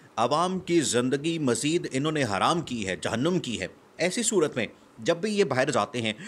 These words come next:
जब भी ये अपने हलकों में जाते हैं, जितने एमपीएस हैं, एमएनएस हैं, सेनेटर्स हैं और जितने मिनिस्टर्स हैं, वज़ीर हैं, मुशीर हैं, वो सारे के सारे,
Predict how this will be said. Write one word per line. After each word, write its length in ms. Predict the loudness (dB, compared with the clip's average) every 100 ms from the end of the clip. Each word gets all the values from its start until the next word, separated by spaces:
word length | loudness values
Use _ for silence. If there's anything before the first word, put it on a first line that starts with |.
| -14 -12
जब 180 | 0 2
भी 100 | 2
ये 120 | 4 2
अपने 240 | 2 -2
हलकों 280 | 0 0 0
में 80 | 2
जाते 280 | 2 2 0
हैं, 140 | -2
जितने 280 | -2 -2 -2 0
एमपीएस 500 | -2 -2 0 0 0
हैं, 80 | -2 -2
एमएनएस 520 | 0 0 0 0 -2
हैं, 160 | -2 -2
सेनेटर्स 580 | -2 0 0 0 0 -2
हैं 200 | -2 -4 -8 -12 -12 -4
और 200 | 2 2
जितने 400 | 2 0 2 2
मिनिस्टर्स 580 | 2 2 0 2 0 2
हैं, 180 | 0 0
वज़ीर 420 | 2 0 0 0 0
हैं, 180 | 0 -2
मुशीर 440 | -2 -4 -4 -4
हैं, 140 | -4 -4
वो 140 | -4
सारे 260 | 0 2 2
के 100 | 2
सारे, 260 | 2 2